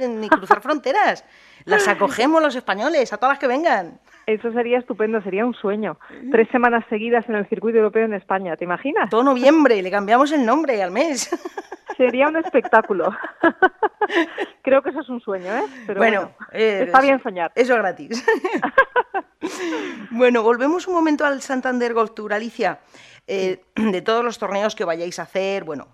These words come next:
Speaker 1: de los que hubiera planificado, los que se puedan dar, había, ah, dis-, teníais variedad. Este año ibais a hacer algún match, ibais a hacer algo diferente, ¿no?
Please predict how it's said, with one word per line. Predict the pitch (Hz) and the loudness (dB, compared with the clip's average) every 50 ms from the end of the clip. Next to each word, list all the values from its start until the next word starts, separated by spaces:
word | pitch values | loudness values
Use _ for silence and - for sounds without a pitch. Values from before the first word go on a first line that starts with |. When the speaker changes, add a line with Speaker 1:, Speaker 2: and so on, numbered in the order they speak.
| _ - | _ -16
Speaker 1:
de | 147 156 151 | -14 -12 -10
los | 151 151 - | -10 -10 -10
que | - 170 | -10 -4
hubiera | 175 185 180 | -4 -4 -2
planificado, | 180 180 175 180 - - 165 - 196 196 202 196 196 | -2 -4 -6 -6 -8 -12 -6 0 2 2 2 2 -2
los | 185 180 - | -4 -6 -8
que | - | -12
se | 160 | -10
puedan | - 214 196 190 | -6 -6 -4 -4
dar, | 208 226 226 - - - - - - - - | -4 -6 -6 -8 -16 -20 -20 -20 -20 -12 -6
había, | - 196 196 247 262 311 320 320 - - - | -4 -4 -2 -2 -2 -2 -2 -2 -4 -4 -4
ah, | 202 196 190 190 190 185 185 - | -4 -2 -2 -2 -2 -4 -4 -6
dis-, | 190 175 214 180 - - - - _ _ | -6 -8 -8 -8 -8 -10 -12 -16 _ _
teníais | - 202 233 277 302 311 285 | -2 0 0 2 0 0 0
variedad. | 277 294 269 240 196 190 170 190 202 196 170 - _ _ _ | -2 -2 -2 -2 -4 -2 0 0 0 0 -2 -6 _ _ _
Este | - 202 - - - 240 | -12 -12 -10 -6 -2 0
año | 240 247 254 262 | 0 0 0 0
ibais | 254 240 240 233 - 240 | -2 -2 -4 -4 -4 -8
a | 226 | -10
hacer | - 240 233 | -6 -2 0
algún | 233 214 185 190 180 | 0 0 0 -4 -4
match, | 175 190 214 233 233 233 - | -2 0 2 2 0 -2 -4
ibais | 214 233 220 - | -10 -12 -12 -12
a | 226 | -12
hacer | - 233 | -8 -6
algo | 240 240 233 240 | -6 -2 -2 -2
diferente, | 233 220 - - 165 196 214 208 - 170 151 | -2 -2 -4 -6 -4 -4 -4 -4 -4 -6 -8
¿no? | 180 262 392 | -8 -10 -12